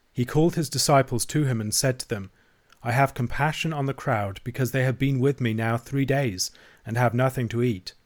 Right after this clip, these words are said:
And if I send them away hungry to their homes, they will faint on the way, and some of them have come from far away." And his disciples answered him,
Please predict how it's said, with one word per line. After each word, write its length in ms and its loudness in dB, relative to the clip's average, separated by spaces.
And 80 2
if 100 2
I 80 8
send 340 4
them 120 2
away 300 6
hungry 440 0
to 140 -8
their 140 0
homes, 480 -4
they 100 0
will 160 2
faint 400 -2
on 140 -2
the 60 0
way, 380 0
and 140 -4
some 240 2
of 100 -2
them 140 -4
have 160 -6
come 300 -2
from 180 -6
far 300 0
away." 460 0
And 100 0
his 140 2
disciples 560 4
answered 400 2
him, 220 -6